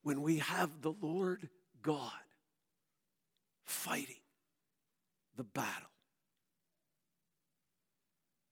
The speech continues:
Thirdly, what are the results?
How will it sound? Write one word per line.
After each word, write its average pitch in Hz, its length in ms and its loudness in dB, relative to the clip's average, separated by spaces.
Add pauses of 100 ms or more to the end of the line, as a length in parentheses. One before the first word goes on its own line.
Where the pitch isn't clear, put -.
(1500)
Thirdly, 196 380 12
what 180 160 12
are 180 120 12
the 170 80 10
results? 170 840 8